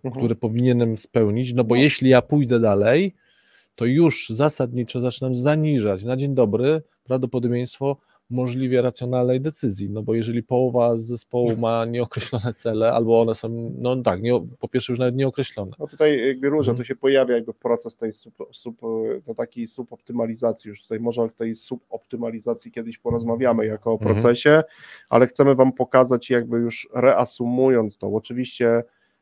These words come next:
Speaker 1: my teraz konsekwentnie, bo też w trakcie tego spotkania doskonaliliśmy
Speaker 2: Mhm.
Speaker 1: aspekt formalny prowadzenia
Speaker 2: Tak.
Speaker 1: naszego spotkania i wszystko na to wskazuje, że,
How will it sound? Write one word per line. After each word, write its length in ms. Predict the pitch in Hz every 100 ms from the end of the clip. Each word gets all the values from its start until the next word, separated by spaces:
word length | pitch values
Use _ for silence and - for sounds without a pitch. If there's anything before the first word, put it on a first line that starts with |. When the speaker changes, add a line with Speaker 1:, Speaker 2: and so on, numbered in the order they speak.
| _
Speaker 1:
my 160 | 127 -
teraz 340 | 131 120 120
konsekwentnie, 1080 | - 127 120 127 _ 123 123 123 120 113 113 -
bo 180 | 117 120
też 300 | 127 120 -
w 60 |
trakcie 360 | - 117 110 110
tego 240 | 113 110
spotkania 540 | 104 - - 110 110 107
doskonaliliśmy 1300 | 107 127 131 - 117 113 117 113 117 - 113 110 - _ _ _ 107
Speaker 2:
Mhm. 300 | 101 104 110 _ _ _ _ _ -
Speaker 1:
aspekt 500 | 135 - 131 - -
formalny 680 | 131 127 127 127 120 110
prowadzenia 800 | 104 113 107 113 110 107 90 107 113
Speaker 2:
Tak. 80 | 113 _ - - _ -
Speaker 1:
naszego 400 | 117 - 117 113
spotkania 600 | - 110 - 127 127 127
i 80 | 120
wszystko 360 | - 147 139
na 100 | 127
to 120 | 123
wskazuje, 600 | 117 - 123 120 123 120
że, 460 | 113 117 117 113 117